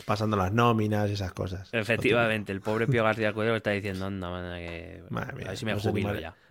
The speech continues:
Speaker 1: ni manejar el Excel, sé, imagínate.
Speaker 2: <laughs> Evidentemente es una líder fortalecida por el voto madrileño.
Speaker 1: Ujú.
Speaker 2: Cogió un P P madrileño prácticamente en descomposición, que obtuvo el peor resultado de su historia la primera vez que se presentó. Él, ella era una desconocida para los madrileños.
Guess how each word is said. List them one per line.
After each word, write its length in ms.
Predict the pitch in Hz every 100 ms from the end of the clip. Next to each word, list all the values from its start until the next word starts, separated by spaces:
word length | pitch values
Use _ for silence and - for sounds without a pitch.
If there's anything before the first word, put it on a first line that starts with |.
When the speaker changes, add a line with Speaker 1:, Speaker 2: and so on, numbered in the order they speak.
| _
Speaker 1:
ni 120 | 135 110
manejar 340 | 101 98 117
el 80 | 98
Excel, 360 | 98 - 87 87
sé, 240 | - 90 110
imagínate. 460 | 107 104 98 - - - -
Speaker 2:
<laughs> 480 | - - 131 - _ _ - - - - - - - _
Evidentemente 580 | 131 123 123 117 120 120
es 100 | 120
una 160 | 117 104
líder 400 | 113 123 135 - _ -
fortalecida 640 | 117 - 101 95 107 101
por 140 | 92 95
el 80 | 92
voto 200 | 95 92
madrileño. 580 | 92 90 95 98 143 - _ _ _ _ _ 131
Speaker 1:
Ujú. 140 | 104
Speaker 2:
Cogió 360 | 113 - 120 117
un 120 | 113
P 140 | 113
P 260 | - 113 110
madrileño 460 | 110 107 113 110 107
prácticamente 380 | 107 107 104
en 80 | 107
descomposición, 680 | 107 - 104 107 107 123 143
que 80 | 120
obtuvo 240 | - 110
el 80 | 104
peor 180 | 110 104
resultado 280 | 107 104 101
de 40 |
su 60 | 107
historia 300 | - 110 104
la 100 | 101
primera 220 | 101 101
vez 80 | 98
que 60 |
se 80 | 101
presentó. 380 | 98 104 95 147
Él, 200 | 120 113
ella 260 | 123 113 104
era 160 | 104
una 140 | 104 101
desconocida 580 | 95 - 95 98 104 104
para 160 | 101
los 80 | 98
madrileños. 640 | 98 95 95 113 143 185